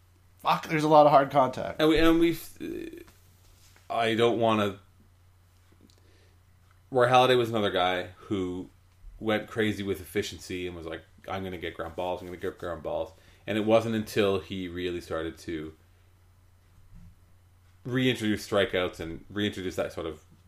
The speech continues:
Speaker 2: being able to go in for the kill, and, and that, that's when he really became the best pitcher in baseball, which is not an expectation for Marcus Stroman,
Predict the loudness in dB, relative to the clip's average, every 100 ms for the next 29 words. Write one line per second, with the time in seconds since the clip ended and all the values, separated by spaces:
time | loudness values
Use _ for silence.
0 | -8 -6 -4 -6 -6 -6 -8 -10 -14 -6
1 | -6 -6 -10 -16 -20 -20 _ _ _ _
2 | -14 -10 -10 -12 -16 -18 -8 -6 -6 0
3 | 0 0 -6 -4 -4 -4 -6 -10 -20 -20
4 | -18 -16 -4 0 0 -2 -12 -18 -20 -20
5 | _ _ -20 -20 _ _ -6 -4 -4 -8
6 | -10 -6 -4 -4 -8 -8 -10 -10 -8 -2
7 | 0 0 -4 -4 -4 -6 -6 -4 -4 -8
8 | -14 -12 -12 -14 -18 -18 -16 -18